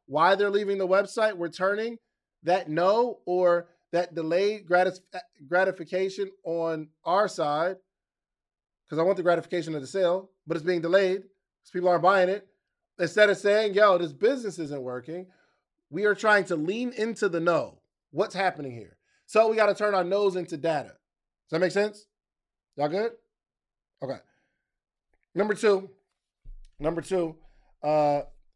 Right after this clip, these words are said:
take the yeses and turning them into, turn them into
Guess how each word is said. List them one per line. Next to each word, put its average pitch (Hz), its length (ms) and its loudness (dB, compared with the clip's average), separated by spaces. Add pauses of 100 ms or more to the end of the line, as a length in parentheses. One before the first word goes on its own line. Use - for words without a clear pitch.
(680)
take 196 300 -4
the 160 100 -4
yeses 151 840 -4 (1300)
and 139 100 -12
turning 180 300 0
them 170 80 0
into, 151 200 -10 (380)
turn 208 480 -2 (480)
them 165 220 -4
into 131 680 -6